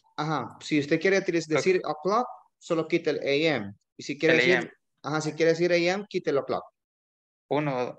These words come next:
Speaker 2: u otro.
Speaker 1: Uno de los dos
Speaker 2: Ok.
Speaker 1: nada más, ajá.
Speaker 2: Ujú. Entonces, la tercera sería, "When are, eh, your next vacation? Her next, her next vacation is on August."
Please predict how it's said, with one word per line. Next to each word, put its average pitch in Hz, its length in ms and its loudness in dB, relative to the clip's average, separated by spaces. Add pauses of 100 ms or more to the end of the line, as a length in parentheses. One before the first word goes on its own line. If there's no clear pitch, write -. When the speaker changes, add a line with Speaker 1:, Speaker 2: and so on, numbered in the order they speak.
(120)
Speaker 2:
u 123 140 -4
otro. - 240 -2
Speaker 1:
Uno 208 200 4
de 196 60 4
los 175 140 4
dos 185 160 2
Speaker 2:
Ok. - 0 -
Speaker 1:
nada 151 200 0
más, 143 320 -8
ajá. 120 160 -12 (720)
Speaker 2:
Ujú. 127 380 -8 (120)
Entonces, 127 840 2
la 135 120 -2
tercera 143 360 4
sería, 139 500 4 (400)
"When 123 460 4
are, 151 500 4
eh, 120 920 -2
your 123 260 -4
next 123 340 -4
vacation? 156 720 -2 (460)
Her 131 240 2
next, 147 280 0 (440)
her 127 200 2
next 143 440 -4
vacation 151 760 -2 (200)
is 143 720 -4 (300)
on 123 220 2 (160)
August." 123 480 0